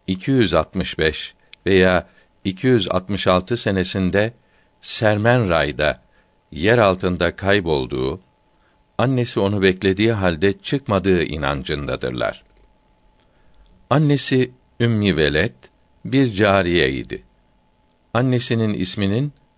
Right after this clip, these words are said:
Saykal, Sevsen, Nercis veya başka olduğu söylenmiştir. Hicretin iki yüz elli sekizinci senesinde Ramazan ayının yirmi üçünde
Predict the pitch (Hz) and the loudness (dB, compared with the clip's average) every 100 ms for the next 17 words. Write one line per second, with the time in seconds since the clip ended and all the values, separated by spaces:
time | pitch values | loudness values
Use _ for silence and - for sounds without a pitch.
0 | _ _ - - 98 95 92 98 101 113 | _ _ -8 0 0 0 0 0 0 -4
1 | _ _ _ - - 107 92 85 - 82 | _ _ _ -14 -6 -2 0 -2 -2 -2
2 | 90 98 _ _ _ _ _ - 98 101 | -2 -6 _ _ _ _ _ -2 0 2
3 | 85 78 104 - - - _ _ _ - | 0 -2 -4 -4 -10 -14 _ _ _ -2
4 | 107 104 95 76 101 95 - 139 107 95 | 2 4 2 2 -2 -2 -2 0 0 0
5 | 90 82 - 71 65 62 60 53 - 62 | 0 0 -2 -2 -2 -4 -6 -12 -12 -12
6 | - _ _ _ _ _ _ _ _ _ | -14 _ _ _ _ _ _ _ _ _
7 | _ - 113 98 113 - 135 127 _ _ | _ -4 -2 2 0 2 -2 -2 _ _
8 | _ 104 - 139 120 98 95 101 - 92 | _ -8 0 2 4 2 2 -2 -2 -2
9 | 95 92 92 104 - 107 104 - 104 101 | 0 0 0 -2 -2 -2 -2 -2 -2 0
10 | 117 - _ _ _ _ _ - 90 104 | -2 -4 _ _ _ _ _ -2 2 4
11 | 107 104 127 101 90 90 87 104 123 _ | 2 2 0 2 2 2 0 -2 -6 _
12 | - 101 95 87 73 - 73 65 82 123 | -2 0 2 2 0 -2 -8 -2 -2 -2